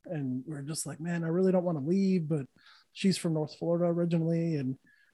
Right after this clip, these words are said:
her parents were living down here in Orlando. So we're like, "Well, you know, we can either keep paying, you know, almost three grand a month for rent in a two-bedroom apartment, or we can go buy a house and pay less a month." So, uh, we, we made the move down here, bought a house, and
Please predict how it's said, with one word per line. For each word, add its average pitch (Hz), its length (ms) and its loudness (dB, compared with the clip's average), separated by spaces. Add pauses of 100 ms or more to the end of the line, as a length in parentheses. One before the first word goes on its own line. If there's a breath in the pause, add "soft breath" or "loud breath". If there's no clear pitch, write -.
her 180 100 2
parents 170 400 -2
were 175 80 0
living 170 240 2
down 165 180 2
here 165 120 2
in 151 80 0
Orlando. 147 560 -2
So - 160 -12
we're 147 100 -4
like, 127 200 -6
"Well, 196 300 0
you 196 120 2
know, 175 220 2
we 180 100 2
can 175 120 0
either 180 160 4
keep 180 300 -4
paying, 170 420 0 (340)
you 175 80 0
know, 156 80 2
almost 156 300 -4
three 175 180 4
grand 165 220 2
a 151 40 0
month 156 240 -4
for 151 120 -4
rent 165 300 -4 (220)
in 170 100 -2
a 147 140 -2 (220)
two-bedroom 170 380 2
apartment, 214 460 -4
or 170 160 -2
we 175 80 0
can 170 140 -2
go 160 120 2
buy 156 140 0
a 156 80 4
house 147 360 0
and 143 100 -10
pay 151 100 -4
less 139 260 -6
a 131 40 -6
month." 127 260 -8
So, 143 340 -6 (880)
uh, 139 300 -4
we, 175 140 0 (120)
we 180 140 2
made 175 160 2
the 175 60 2
move 180 200 2
down 175 200 2
here, 180 260 2
bought 165 180 0
a 160 80 0
house, 160 520 -2
and 147 360 -2